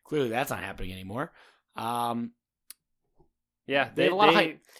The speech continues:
Speaker 1: They got a
Speaker 2: yeah,
Speaker 1: lot of
Speaker 2: so
Speaker 1: hype.
Speaker 2: they, they kinda, they, they lit the league on fire, so to speak. Before the season started, we all thought Ja'Marr Chase couldn't catch footballs. That's gonna go down as one of the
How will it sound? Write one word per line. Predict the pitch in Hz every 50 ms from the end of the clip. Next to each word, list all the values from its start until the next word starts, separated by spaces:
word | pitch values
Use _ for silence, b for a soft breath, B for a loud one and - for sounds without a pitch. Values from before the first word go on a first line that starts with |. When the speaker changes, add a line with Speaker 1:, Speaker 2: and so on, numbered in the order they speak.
| B
Speaker 1:
They | - 151
got | 151
a | 139
Speaker 2:
yeah, | -
Speaker 1:
lot | 190
of | 175 147
Speaker 2:
so | 170 165
Speaker 1:
hype. |
Speaker 2:
they, | 180 196 202
they | 175 190 208
kinda, | 208 - - 220 214 196 185 180 165 156 151 143 123 123 123
they, | 123 131 135 147
they | 143 143 147 156
lit | 156 175 185 180
the | 160 135
league | 135 156 165 165 151
on | 147 139 127
fire, | - - - 139 139 139 135 135
so | - - 151 139 135
to | 120
speak. | - - - 143 139 135 127 - - -
Before | - 123 - - 151 143
the | 135
season | 127 - 151 143 127 131
started, | 123 - - 143 135 131 127 120
we | 113 117 120
all | 120 117
thought | 117 - 139 131 120 -
Ja'Marr | - 123 113 117 120 117
Chase | 113 - - 131 117 - -
couldn't | - 135 123 123 110
catch | - - 120 - -
footballs. | - 147 143 - - 135 127 123 123 123 123 120 - - b b b b b b b b b b b b _ -
That's | 135 135 - -
gonna | 156 135 127
go | 123 127 127
down | 123 127 123 120 120
as | 120 117 110
one | 113 117 117
of | 113 110 104
the | 117 113 104 101 98